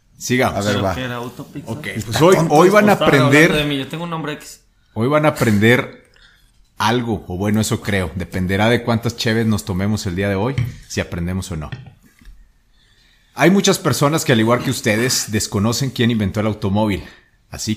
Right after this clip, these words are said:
Speaker 1: que el día de hoy vamos a adentrarnos algunos siglos atrás, antes de que existieran carreteras, semáforos, licencias de manejar, policías de tránsito que te quisieran multar, contaminación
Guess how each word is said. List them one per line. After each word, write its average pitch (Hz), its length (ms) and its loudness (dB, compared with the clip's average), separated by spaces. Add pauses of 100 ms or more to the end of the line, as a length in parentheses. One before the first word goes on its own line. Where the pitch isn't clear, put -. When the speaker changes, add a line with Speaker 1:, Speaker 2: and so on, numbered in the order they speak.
Speaker 1:
que 131 300 -2
el 87 160 -6
día 110 160 0
de 131 80 0
hoy 120 160 2
vamos 117 300 -2
a 120 40 0
adentrarnos 110 600 -2
algunos 107 260 -2
siglos 107 340 -4
atrás, - 560 -8 (320)
antes 101 320 -2
de 104 100 -6
que 104 80 -6
existieran 101 460 -4
carreteras, 101 720 -6
semáforos, 101 720 -6 (320)
licencias 113 480 0
de 123 80 0
manejar, 110 600 0
policías 110 440 -2
de 120 100 -2
tránsito 120 520 -2
que - 80 -10
te 85 120 -14
quisieran 113 360 0
multar, 107 540 -2 (380)
contaminación 98 880 0